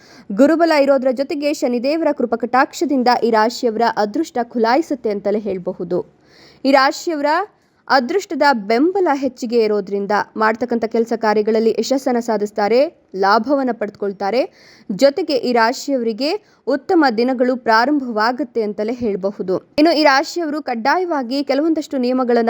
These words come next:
ಅನುಸರಿಸಿದ್ದೇ ಆದಲ್ಲಿ ಅದರಿಂದಲೂ ಕೂಡ ಲಾಭವನ್ನ ಪಡೆದುಕೊಳ್ತಾರೆ ಅಂತ ಹೇಳಬಹುದು.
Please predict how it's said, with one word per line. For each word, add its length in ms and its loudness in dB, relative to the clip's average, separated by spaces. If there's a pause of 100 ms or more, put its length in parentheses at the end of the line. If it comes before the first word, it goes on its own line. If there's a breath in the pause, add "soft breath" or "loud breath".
ಅನುಸರಿಸಿದ್ದೇ 600 -2
ಆದಲ್ಲಿ 540 0 (300 soft breath)
ಅದರಿಂದಲೂ 480 2
ಕೂಡ 220 -2
ಲಾಭವನ್ನ 600 2
ಪಡೆದುಕೊಳ್ತಾರೆ 680 -6
ಅಂತ 200 -6
ಹೇಳಬಹುದು. 760 -2